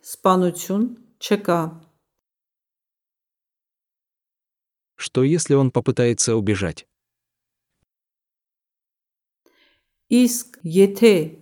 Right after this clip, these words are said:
Speaker 1: նա փորձի փախչել,
Speaker 2: Пусть полиция его ищет.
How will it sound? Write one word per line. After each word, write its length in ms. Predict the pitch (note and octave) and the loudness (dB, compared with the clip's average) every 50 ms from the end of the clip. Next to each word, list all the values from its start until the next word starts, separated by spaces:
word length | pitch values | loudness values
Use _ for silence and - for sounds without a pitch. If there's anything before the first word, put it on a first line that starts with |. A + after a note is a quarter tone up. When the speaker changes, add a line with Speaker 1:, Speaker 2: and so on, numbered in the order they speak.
| _ _ _ _ - | _ _ _ _ -8
Speaker 1:
նա 240 | E3+ E3+ F#3 F#3+ F#3+ F3+ E3 D#3+ - - - | -4 0 0 2 2 0 0 -4 -8 -8 -2
փորձի 500 | - G3+ G#3 G#3 - - - - A3+ G3+ E3+ D3+ - - - _ _ _ _ _ - | 0 0 0 0 -4 -8 -4 -2 0 0 -2 -4 -8 -16 -20 _ _ _ _ _ -2
փախչել, 560 | - F3+ F3+ F3+ - - - - E3+ F3 F#3+ A3+ - - - _ _ _ _ _ _ _ _ _ _ _ _ _ _ _ _ _ _ _ _ _ _ _ _ _ _ _ _ _ _ _ _ _ _ _ _ _ _ _ _ _ _ _ _ _ _ - | 0 0 0 0 -2 -8 -2 0 0 0 0 -2 -6 -16 -20 _ _ _ _ _ _ _ _ _ _ _ _ _ _ _ _ _ _ _ _ _ _ _ _ _ _ _ _ _ _ _ _ _ _ _ _ _ _ _ _ _ _ _ _ _ _ -6
Speaker 2:
Пусть 300 | - A2 G#2+ - - _ | -2 -2 -2 -2 -4 _
полиция 500 | - F2+ D2 F2 A2 C#3+ - - B2 A#2 | -4 -4 -2 -2 -2 -4 -2 -2 0 0
его 280 | G#2+ G2+ F#2+ F2 G2 G2+ | 0 0 0 0 0 0
ищет. 420 | G2+ E2+ - - D#2+ D2+ - - | 0 -2 -4 -6 -8 -10 -12 -16